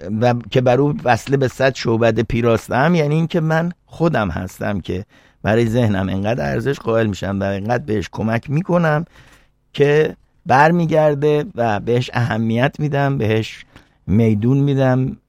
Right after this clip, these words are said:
اه، با ترس خودم، با، اه، با خیلی از مسائل دیگه که فکر می‌کنم که اون ارزش پیدا می‌کنه و برمیگرده. و اینکه، اه،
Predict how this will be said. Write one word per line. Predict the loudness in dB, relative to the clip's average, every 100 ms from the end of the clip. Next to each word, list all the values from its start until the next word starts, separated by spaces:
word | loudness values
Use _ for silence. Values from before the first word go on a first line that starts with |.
| _
اه، | -8 -6 -4 -4
با | -2
ترس | -2 2 2 2 -2
خودم، | -4 -2 -2 -2 -2 -2
با، | -2 -2 -6 -10 -20 _ _
اه، | -8 -4 -4 -2 -4 -4 -4 -6 -6 -8 -12 -20 _ -20 -20 -20 -20 -20 -20 -6
با | 0 2
خیلی | 6 6 6
از | 4 2
مسائل | -2 0 0 0
دیگه | -2 -4 -4 -2
که | -2 -2 -4
فکر | -6 -4
می‌کنم | -2 -2 -2 -4
که | -2 -2 -2
اون | -4 -4 -6 -20 -16 -6
ارزش | -2 0 0 -2
پیدا | -2 -2 0
می‌کنه | -2 -2 -4 -2 -2 -4 -2
و | -2 -2 -4 -8
برمیگرده. | -4 -2 -2 -4 -8 -12 -12
و | -10
اینکه، | -6 -6 -2 0 -2 _ _ _ -20 _ _ _ _ -10
اه، | -6 -4 -2 -2 -4 -6 -6 -6 -8 -8 -10 -12